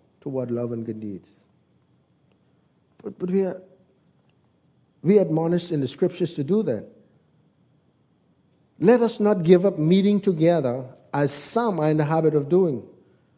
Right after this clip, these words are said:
but let us encourage one another,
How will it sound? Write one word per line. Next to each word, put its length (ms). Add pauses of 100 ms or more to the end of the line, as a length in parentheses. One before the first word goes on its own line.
(800)
but 140
let 220
us 160
encourage 760
one 180
another, 400